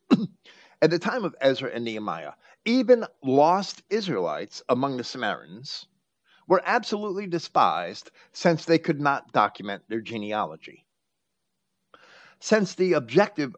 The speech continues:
of the time of Ezra was, and Nehemiah was to preserve the racial integrity of the remnant nation of Judah,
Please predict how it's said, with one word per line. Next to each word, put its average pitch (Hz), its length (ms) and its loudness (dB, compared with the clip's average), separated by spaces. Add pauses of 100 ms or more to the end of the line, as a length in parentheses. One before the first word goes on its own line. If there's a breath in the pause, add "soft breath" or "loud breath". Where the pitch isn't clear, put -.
of 117 100 0
the 123 80 -6
time 110 320 -6
of 98 180 -10
Ezra 107 520 -2
was, 120 420 -4
and 123 160 -4
Nehemiah 104 540 -4
was 123 260 -4
to 135 140 -2
preserve 160 720 -4 (140)
the 127 140 0
racial 160 600 -4 (100)
integrity 110 800 -4 (260 soft breath)
of 117 200 0
the 113 160 -4
remnant 127 580 -4 (140)
nation 110 440 -6
of 98 120 -10
Judah, 139 340 0